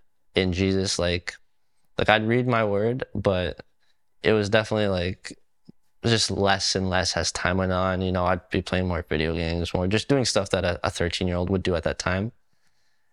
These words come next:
I didn't surround myself with community. My mom would, like, she'd want me to go to church, but she also wouldn't force me.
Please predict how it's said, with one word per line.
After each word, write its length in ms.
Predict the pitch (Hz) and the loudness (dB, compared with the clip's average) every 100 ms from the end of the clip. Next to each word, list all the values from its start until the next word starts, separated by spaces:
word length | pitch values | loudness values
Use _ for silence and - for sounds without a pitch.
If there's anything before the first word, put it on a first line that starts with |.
| - - | -4 -2
I 80 | |
didn't 520 | 190 101 101 87 - - | 2 2 0 -4 -4 -2
surround 400 | - 110 110 120 | 2 2 2 2
myself 340 | 117 120 113 | 2 0 0
with 140 | 123 | -2
community. 560 | - 127 131 135 139 143 _ - | 2 2 2 0 -2 -8 _ 0
My 140 | 117 123 | 2 4
mom 240 | 135 160 | 4 2
would, 100 | 135 | 2
like, 180 | 110 98 | 0 0
she'd 240 | - 113 - - | 0 0 -4 -4
want 280 | 85 117 151 | 2 4 4
me 80 | 139 | 2
to 60 | |
go 80 | 117 | 2
to 80 | 101 | 2
church, 240 | - 120 | 0 0
but 100 | 113 | 0
she 100 | - | 2
also 180 | 127 170 | 2 2
wouldn't 280 | 123 107 - | 2 0 -2
force 340 | 90 92 - | -2 0 0
me. 220 | 135 143 | -2 -2